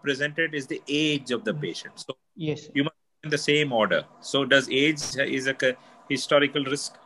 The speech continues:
Speaker 2: Uh, yes, sir. So forty-five, uh, patient is risk for papillary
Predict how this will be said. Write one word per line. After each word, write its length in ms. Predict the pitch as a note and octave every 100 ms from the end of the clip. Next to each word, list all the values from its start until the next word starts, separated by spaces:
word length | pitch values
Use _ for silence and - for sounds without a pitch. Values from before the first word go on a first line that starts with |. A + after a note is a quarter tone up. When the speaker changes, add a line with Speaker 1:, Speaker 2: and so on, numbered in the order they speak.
| _ - - - - -
Speaker 2:
Uh, 140 | F#3+ G#3
yes, 300 | G3+ A#3 A3+
sir. 200 | G#3 F3+
So 180 | F3 G#3+
forty-five, 720 | G#3+ F#3+ G3+ B3 B3 C4+ A3+
uh, 180 | G3 E3+
patient 420 | E3+ G3 G3 A3 A3+
is 140 | A3 G3+ G3
risk 180 | G3+ -
for 180 | A3 G#3
papillary 440 | F3+ F#3+ F#3 F#3